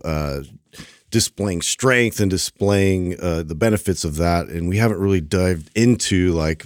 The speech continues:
you know, building up your, your mental strength and being able to be resilient. And especially in today's world, like, uh, I just look at it as, like,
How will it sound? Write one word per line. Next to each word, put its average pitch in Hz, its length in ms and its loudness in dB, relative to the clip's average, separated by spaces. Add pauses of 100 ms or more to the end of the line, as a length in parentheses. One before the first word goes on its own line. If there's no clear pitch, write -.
you 85 120 -4
know, 78 120 -4
building 104 480 2
up 95 280 0
your, 87 380 -2
your 80 180 -4
mental 95 420 0
strength 71 460 -4
and 85 140 -4
being 85 160 -2
able 80 160 -4
to 82 120 -8
be 85 140 -4
resilient. 87 680 0 (460)
And 92 100 0
especially 123 440 0
in 90 60 0
today's 92 420 2
world, 82 360 0
like, 78 340 -4
uh, 78 220 -2 (920)
I 120 140 2
just 127 180 0
look 131 160 2
at 120 140 4
it 113 120 2
as, 107 220 0
like, 101 340 2